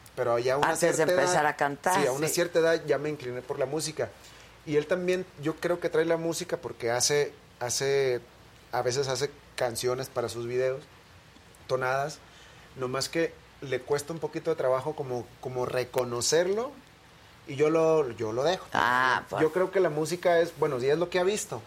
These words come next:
Speaker 2: Claro.
Speaker 1: Yo me pongo a componer a un lado de él.
Speaker 2: Claro.
Speaker 1: Me pongo a componer, le digo, "Mira, ven".
Speaker 2: Nació con eso,
Speaker 1: Tengo
Speaker 2: claro.
Speaker 1: aquí esta,
Speaker 3: Sí.
Speaker 1: esta guía, le digo, "y voy a ponerle una tonada porque creo que esta tonada no me gusta". Y así, ujú.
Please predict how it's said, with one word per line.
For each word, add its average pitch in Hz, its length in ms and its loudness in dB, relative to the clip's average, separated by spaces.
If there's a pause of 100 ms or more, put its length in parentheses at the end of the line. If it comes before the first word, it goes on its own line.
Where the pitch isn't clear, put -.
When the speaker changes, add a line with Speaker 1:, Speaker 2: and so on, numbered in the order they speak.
(140)
Speaker 2:
Claro. 135 480 4
Speaker 1:
Yo 117 60 4
me 113 60 4
pongo 107 180 4
a 101 40 2
componer 131 320 2
a 151 40 2
un 156 120 0
lado 151 220 2
de 202 140 2
él. 208 100 -8
Speaker 2:
Claro. 123 200 4
Speaker 1:
Me 117 80 4
pongo 107 140 4 (120)
a - 80 2
componer, 135 260 -2
le 143 80 -2
digo, 135 80 -4
"Mira, 180 160 0
ven". 180 220 -2 (100)
Speaker 2:
Nació 127 480 2
con 131 220 0
eso, 160 320 0
Speaker 1:
Tengo 147 180 2
Speaker 2:
claro. 151 200 2
Speaker 1:
aquí 170 100 2
esta, 180 240 0
Speaker 3:
Sí. 175 100 -2
Speaker 1:
esta 151 260 -2
guía, 208 280 0
le 208 80 2
digo, 175 180 2
"y 127 60 -2
voy 135 180 2
a 160 140 0
ponerle 151 480 0
una 156 180 -2
tonada 156 340 -2
porque 120 360 -8 (240)
creo 143 180 2
que - 60 -4
esta 160 140 -4
tonada 143 280 -2
no 156 80 -2
me 156 120 -2
gusta". 156 420 -2 (440)
Y 135 180 -10
así, 131 200 -10 (360)
ujú. 131 240 -10